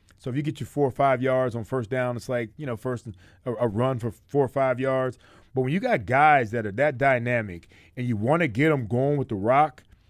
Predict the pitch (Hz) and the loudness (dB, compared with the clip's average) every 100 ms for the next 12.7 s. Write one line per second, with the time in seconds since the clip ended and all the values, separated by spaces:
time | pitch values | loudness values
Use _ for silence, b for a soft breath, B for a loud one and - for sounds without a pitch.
0 | _ - 110 110 104 170 170 143 165 151 | _ -14 -6 -4 0 0 2 4 4 4
1 | 123 131 131 123 135 110 - 143 147 123 | 0 -2 -2 -2 -2 -4 0 0 2 -2
2 | - 143 151 156 - b b 156 180 214 | -4 0 0 0 -6 b b 0 4 6
3 | 180 185 147 156 135 - 170 156 147 135 | 6 6 6 2 2 2 4 6 6 4
4 | - _ - 143 147 123 110 131 131 104 | 0 _ 0 6 6 4 -2 -4 -2 0
5 | 143 123 113 - 139 113 107 92 - b | 0 0 -4 2 2 2 -2 -6 -12 b
6 | b 101 131 139 127 92 143 139 143 123 | b -4 0 0 0 2 2 2 0 0
7 | 135 127 123 117 127 127 127 123 110 131 | -2 -2 -6 -6 -4 -4 0 -2 -2 -4
8 | 117 131 127 127 123 120 - b 113 107 | -4 -4 -2 -2 -2 -2 -6 b -8 -8
9 | - 135 139 135 131 113 117 127 120 110 | -4 0 4 4 4 2 0 0 0 2
10 | 143 156 123 110 87 - b b b _ | 6 6 4 0 -8 -12 b b b _
11 | - 143 262 214 127 208 226 160 131 175 | -6 0 2 2 4 4 4 2 6 4
12 | 254 - 208 - 170 233 - | 4 0 -2 0 2 2 0